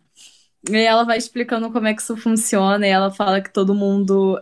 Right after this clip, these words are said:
é, fica em choque, o que eu acho muito engraçado, porque ela fala, "Os araquianos olham em choque", e todos os araquianos estão com uma cara normal, quem tá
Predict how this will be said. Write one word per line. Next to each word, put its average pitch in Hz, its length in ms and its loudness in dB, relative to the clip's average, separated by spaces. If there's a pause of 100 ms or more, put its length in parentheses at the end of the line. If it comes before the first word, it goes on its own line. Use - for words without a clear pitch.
é, 180 320 0
fica 190 320 -2
em 208 60 4
choque, 180 500 -2
o 196 60 -4
que 233 160 -2
eu 269 80 2
acho 247 240 0
muito 240 180 -10
engraçado, 240 640 -2
porque 175 960 -2 (560)
ela 180 140 2
fala, 185 380 2
"Os 220 420 0 (180)
araquianos 196 800 -2
olham 202 240 0
em 240 80 2
choque", 190 460 -2
e 226 40 -4
todos 359 260 0
os 302 100 -2
araquianos 294 440 0
estão 285 180 -4
com 285 60 -4
uma 285 140 2
cara 294 200 -2
normal, 302 360 2
quem 302 200 -4
tá 302 380 0